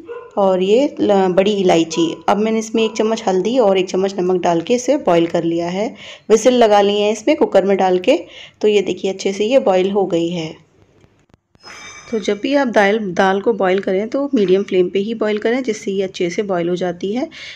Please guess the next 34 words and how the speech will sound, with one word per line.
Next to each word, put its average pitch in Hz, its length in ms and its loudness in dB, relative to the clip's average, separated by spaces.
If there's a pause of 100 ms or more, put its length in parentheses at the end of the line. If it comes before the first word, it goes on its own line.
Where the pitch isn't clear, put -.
(140)
और 202 160 2
अब 208 120 0
यहाँ 233 220 -2
पे 247 120 2
मैंने 240 260 0
कुछ 233 320 -2
ट-, 190 360 0
दो 208 120 2
टमाटर 196 380 -2
पिसे 202 260 -4
हुए 208 140 0
लिए 196 220 0
हैं, 262 240 -4
प्याज 196 380 -2
लिया 214 240 -2
है 214 260 -2
और 196 260 -4
लहसुन 202 420 -2
और 220 140 0
अदरक 185 280 -4
का 208 100 -2
टुकड़ा। 170 400 -10 (380)
और 214 120 2
यहाँ 226 260 -4
पे 226 120 -6
मैं 240 140 0
ले 226 160 4
रही 214 120 -2
हूँ 233 320 -2 (260)
ये 202 180 0
जो 202 180 -2
खड़ा 196 280 -2
धनिया 190 360 0
है, 226 240 -2